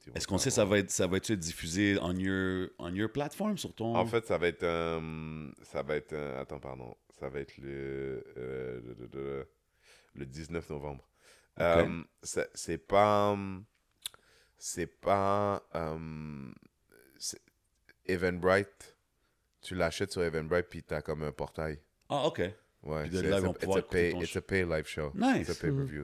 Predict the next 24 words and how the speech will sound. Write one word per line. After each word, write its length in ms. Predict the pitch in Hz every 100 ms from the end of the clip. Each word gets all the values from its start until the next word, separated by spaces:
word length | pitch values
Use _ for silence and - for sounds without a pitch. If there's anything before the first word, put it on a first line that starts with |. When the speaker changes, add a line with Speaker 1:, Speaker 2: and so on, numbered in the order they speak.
| -
Speaker 3:
C'est 100 | 139
Speaker 2:
Ok, 60 | 151
Speaker 3:
comme 120 | 175
Speaker 2:
man. 100 | 175
Speaker 3:
les 360 | 160 147 143
trucs 260 | 135 - 143
de, 560 | 131 135 127 123 120 117
dans 180 | 117 120
les 100 | 120
shows 240 | 117 - 131
live 340 | 123 127 120
là, 80 | 120
que 60 | 127
Speaker 2:
Ouais. 200 | 262 127
Speaker 3:
les 100 | 120
gars 160 | 120 113
faisaient. 200 | 113 131
Speaker 2:
I 20 |
wanna 220 | 170 156
tune 260 | - 165 175
in, 100 | 160
man. 200 | 104 107
I 60 |
wanna 120 | 127